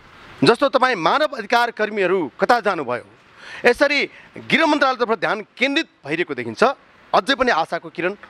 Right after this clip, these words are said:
मरेको छैन जस्तो लाग्छ हामीलाई। हामी सबै एकमुष्ट ढङ्गले कराइरहेका छौँ। यो हामीसँग अन्याय कहिले,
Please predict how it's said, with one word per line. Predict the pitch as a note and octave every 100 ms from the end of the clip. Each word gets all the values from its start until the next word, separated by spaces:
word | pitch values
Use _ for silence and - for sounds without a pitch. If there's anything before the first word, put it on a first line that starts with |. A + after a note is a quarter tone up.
| - B2+
मरेको | D3 A3+ F#3+ F#3+
छैन | F#3 F3 C#3+
जस्तो | D#3 D3
लाग्छ | C3 -
हामीलाई। | B2 D#3 G#3+ - -
हामी | D#3 C#4
सबै | C#4+ B3+ B3 - -
एकमुष्ट | - D#3+ B3 -
ढङ्गले | G#3+ E3+ F3 F#3 - _ B3
कराइरहेका | C#4+ B3 E3+ C3+
छौँ। | A#2 A2+ - - -
यो | C#3 C4+
हामीसँग | E4 D3+ G#3 C4 C#4+ C4+ -
अन्याय | - B3+ D4 C#4+
कहिले, | A3 G#3 B3